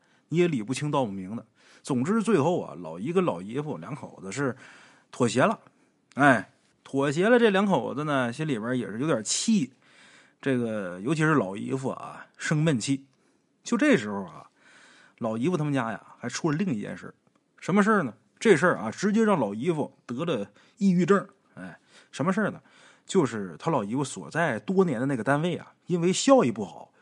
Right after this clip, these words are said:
需要改革合并，人员裁减。老姨夫单位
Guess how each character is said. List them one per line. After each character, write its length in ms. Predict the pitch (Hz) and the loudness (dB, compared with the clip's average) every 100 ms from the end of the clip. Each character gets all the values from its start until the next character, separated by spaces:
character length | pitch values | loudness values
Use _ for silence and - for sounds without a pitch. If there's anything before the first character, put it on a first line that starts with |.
| _ | _
需 160 | - | 0
要 100 | 151 | 0
改 220 | 135 104 | 2 -4
革 160 | 98 127 | -4 -4
合 160 | 139 156 | -2 0
并， 180 | 202 - _ _ _ _ | 0 -2 _ _ _ _
人 280 | 135 220 220 | 4 4 6
员 240 | 190 190 | 4 2
裁 240 | 185 180 196 | 2 2 2
减。 520 | 135 - 95 131 101 _ _ - - _ _ | 0 -6 -6 -6 -8 _ _ -20 -20 _ _
老 200 | 113 123 | -8 -2
姨 100 | 196 | -2
夫 80 | 196 | 2
单 220 | 202 202 | 2 2
位 260 | 226 143 | 0 -4